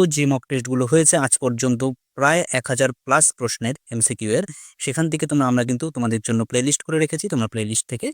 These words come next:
সেগুলো দেখে নিতে পারো। তাহলে চলো আজকে আমরা দেখে নিই একাদশ দ্বাদশ শিক্ষক নিয়োগের নমুনা প্রশ্নপত্র বা একাদশ দ্বাদশ শিক্ষক নিয়োগ যারা বসবে পরীক্ষায় তাদের প্রস্তুতি কেমন চলছে। তাহলে প্রথম প্রশ্ন আজকের,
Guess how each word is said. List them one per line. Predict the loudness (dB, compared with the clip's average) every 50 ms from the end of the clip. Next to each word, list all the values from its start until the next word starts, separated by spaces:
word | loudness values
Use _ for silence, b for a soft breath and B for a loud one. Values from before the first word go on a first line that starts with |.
| -8
সেগুলো | -6 -4 -2 0 0 0 0
দেখে | 0 0 -2 -4
নিতে | -10 -10 -12 -12
পারো। | -12 -12 -14 -14 -16 B B B B B
তাহলে | 0 2 2 4
চলো | 4 4 4 4 4 2
আজকে | 0 0 0 0 -2 -2 0 2
আমরা | 4 4 4
দেখে | 4 2 0 2 2
নিই | 4 4 2 2 -2
একাদশ | -4 -2 0 2 2 4 2 4
দ্বাদশ | 4 2 2 2 0
শিক্ষক | -4 -6 -6 -4 -2
নিয়োগের | 0 0 2 2 4 4 4
নমুনা | 4 4 6 6 4 4
প্রশ্নপত্র | 2 0 -2 -2 -2 -2 0 -2 -2 -2 -2 0
বা | 2 2
একাদশ | 2 0 0 -2 -2 -2 0
দ্বাদশ | 0 -2 -2 -4 -6 -12 -16
শিক্ষক | -16 -14 -14 -10 -6 -2
নিয়োগ | 0 2 2 2 2 0
যারা | -2 -2 -2
বসবে | 0 0 0 2 2 0
পরীক্ষায় | -2 -2 -4 -6 -6 -8 -8 -8 -8 B B B B B B
তাদের | -2 0 0 0 -2
প্রস্তুতি | -2 -6 -6 -6 -6 -6 -6
কেমন | -6 -6 -6 -6 -6 -8 -10
চলছে। | -10 -8 -10 -8 -8 -10 -14 -14 _ b b b b b
তাহলে | -2 -2 0
প্রথম | 2 0 0 4 6 4 6
প্রশ্ন | 6 4 2 2 0 -2
আজকের, | -2 -2 -2 -2 -2 -2 -2